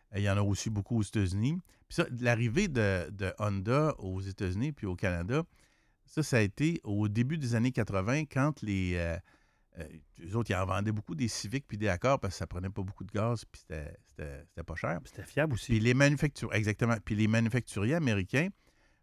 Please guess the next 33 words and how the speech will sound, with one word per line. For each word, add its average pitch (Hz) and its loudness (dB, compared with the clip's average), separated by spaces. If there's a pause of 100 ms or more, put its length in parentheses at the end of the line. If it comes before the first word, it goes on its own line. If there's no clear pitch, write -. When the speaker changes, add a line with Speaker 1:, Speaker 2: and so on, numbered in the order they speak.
(100)
Speaker 1:
plutôt 165 2
que 131 2
de 107 -2
dire, « 139 4
Ben 104 2
nous, 151 2
on 113 4
va, 104 2 (400)
on, 85 -18 (240)
on 98 -2
va 120 0
faire 127 2
des 101 2
chars 131 2
qui - -14
vont 98 -4
compétitionner 110 -4
avec 104 0
ça », 156 -6 (800)
euh, 92 0
ils 104 0
ont, 92 -2
ils 92 -8
ont 87 -6
fait 131 2
du 104 -4
lobbying 113 2
au 110 2
Congrès, 95 -2
puis 104 -6
ils - 0
disent, « 92 -4
Non, 117 0